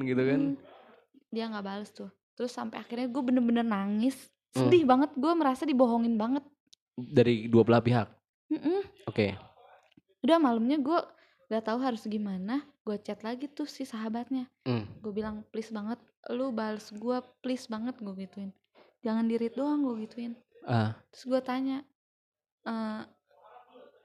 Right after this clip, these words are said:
Speaker 2: lu sebenarnya kongsi-kongsi a-, atau gimana sih?" Gue gituin.
Speaker 1: Hmm, nggak sesuai sama omongan di
Speaker 2: Heeh,
Speaker 1: awal.
Speaker 2: nggak, nggak sesuai banget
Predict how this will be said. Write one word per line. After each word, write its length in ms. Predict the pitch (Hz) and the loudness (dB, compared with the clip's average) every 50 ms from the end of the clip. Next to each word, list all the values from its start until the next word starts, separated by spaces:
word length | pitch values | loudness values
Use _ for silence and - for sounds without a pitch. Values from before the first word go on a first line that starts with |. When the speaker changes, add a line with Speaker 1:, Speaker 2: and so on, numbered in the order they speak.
| _ _ | _ _
Speaker 2:
lu 140 | - 277 330 | -2 -2 -2
sebenarnya 600 | 339 - 311 254 247 247 233 233 233 240 269 359 | 0 0 2 2 4 4 4 2 2 0 -2 -2
kongsi-kongsi 760 | 370 - 302 285 269 262 269 247 - 226 196 190 202 - - - | -2 0 2 2 2 0 -2 -4 -4 -6 -6 -8 -8 -6 -4 -4
a-, 160 | 359 339 330 - - | -2 -4 -4 -6 -6
atau 280 | - - 302 - - 294 | -6 -6 -4 -2 0 0
gimana 480 | 262 233 254 254 262 254 262 277 311 311 | 2 4 4 4 4 4 4 4 2 2
sih?" 240 | - - 403 370 - | 0 0 -2 -2 0
Gue 220 | - 240 247 240 226 | 2 2 2 4 4
gituin. 420 | 226 233 233 - 269 302 320 302 - - | 2 0 0 -2 -2 -2 -2 -4 -6 -8
Speaker 1:
Hmm, 280 | - 120 117 113 113 - - | -8 -8 -8 -10 -12 -14 -6
nggak 160 | - 117 110 | -2 -2 -2
sesuai 300 | 107 - - 120 117 113 113 107 | -2 2 4 6 6 6 6 4
sama 240 | 120 110 107 104 | 2 0 0 -2
omongan 260 | 104 104 107 107 - - | -2 0 -2 -2 0 0
di 80 | 107 | 2
Speaker 2:
Heeh, 80 | 107 104 | 4 4
Speaker 1:
awal. 80 | 110 | 6
Speaker 2:
nggak, 180 | - - - - 196 | 6 6 6 4 4
nggak 220 | 277 269 262 262 254 | 2 2 2 2 0
sesuai 320 | 277 254 - 285 277 269 269 | -2 -2 0 2 2 4 4
banget 520 | 254 277 320 359 381 370 370 370 392 415 | 4 2 2 0 -2 -4 -6 -8 -10 -10